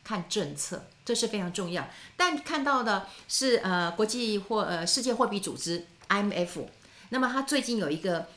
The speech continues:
这个，呃，数字出来了，也让人家觉得很吃惊哦。好，这个世界经济的展望哈，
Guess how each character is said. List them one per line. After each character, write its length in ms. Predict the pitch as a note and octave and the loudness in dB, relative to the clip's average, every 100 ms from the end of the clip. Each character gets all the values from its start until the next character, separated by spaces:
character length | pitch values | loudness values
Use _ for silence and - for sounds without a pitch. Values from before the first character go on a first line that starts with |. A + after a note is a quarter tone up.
| - | -10
这 100 | - | -2
个， 340 | G3 F3+ D3+ C#3 | 0 0 -2 -4
呃， 260 | - D3 | -6 -4
数 180 | D3+ A#3 | -2 0
字 160 | G3 F#3+ | 0 -2
出 160 | G3+ | -2
来 160 | F3+ D3 | -2 -2
了， 120 | C3+ | -2
也 120 | D#3 | -2
让 160 | F3+ A3 | 0 0
人 140 | F3 | 0
家 100 | F#3+ | 0
觉 140 | F#3 D3 | 0 -2
得 100 | E3+ | -2
很 100 | B2+ | -2
吃 200 | - D3+ | -2 -2
惊 260 | D#3 D3 | -4 -4
哦。 140 | C#3 C#3 - - - | -4 -8 -14 -18 -4
好， 140 | F#3+ | -2
这 100 | F3+ | 2
个 120 | D4 C#4 | 2 2
世 300 | - E4 C#4 | 2 2 0
界 280 | C#4 B3+ | 2 2
经 240 | A3 A#3+ A#3 | 2 0 0
济 160 | A#3 | 0
的 120 | F3+ E3 | -2 -2
展 280 | D#3 F#2+ D#3+ | -2 -4 -2
望 220 | F3 C#3+ | -2 -2
哈， 200 | D3+ | -6